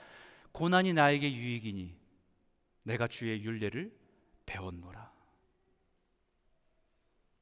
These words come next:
고난을 통해서 하나님을 더 알아갔다는 거예요. 하나님을 더 깊이 깨달았다는 것입니다. 우리, 그것이 우리의 신앙생활이에요.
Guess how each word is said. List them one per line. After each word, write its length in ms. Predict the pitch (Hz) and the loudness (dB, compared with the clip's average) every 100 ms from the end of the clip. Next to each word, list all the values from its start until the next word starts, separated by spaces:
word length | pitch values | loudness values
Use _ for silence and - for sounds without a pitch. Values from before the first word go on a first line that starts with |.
| _ _ _ _ _ _ _ _ _ _ - - - | _ _ _ _ _ _ _ _ _ _ -20 -20 -6
고난을 380 | - 196 240 262 | 4 10 12 12
통해서 260 | 240 254 226 | 6 4 8
하나님을 460 | 254 254 247 247 | 10 10 8 4
더 380 | - 240 294 285 | 6 12 12 12
알아갔다는 580 | 226 214 214 214 196 175 | 12 12 12 10 6 4
거예요. 280 | 139 107 104 - - | 0 0 -4 -12 -2
하나님을 420 | - 254 269 269 | 8 10 12 8
더 240 | - 233 302 | 12 12 12
깊이 260 | 294 - | 12 4
깨달았다는 480 | 277 254 240 226 208 | 8 8 8 6 2
것입니다. 500 | 185 - 127 - 110 - _ _ _ _ _ _ _ _ _ _ _ _ 427 440 440 _ _ _ _ _ _ _ _ _ _ _ _ _ - - - | 0 -2 -4 -6 -10 -14 _ _ _ _ _ _ _ _ _ _ _ _ _ _ _ _ _ _ _ _ _ _ _ _ _ _ _ _ -20 -20 -6
우리, 220 | 170 220 | 2 4
그것이 380 | 240 214 254 - | 4 4 6 6
우리의 180 | 247 233 | 8 6
신앙생활이에요. 640 | - 240 214 180 135 107 | 6 2 2 0 -2 -4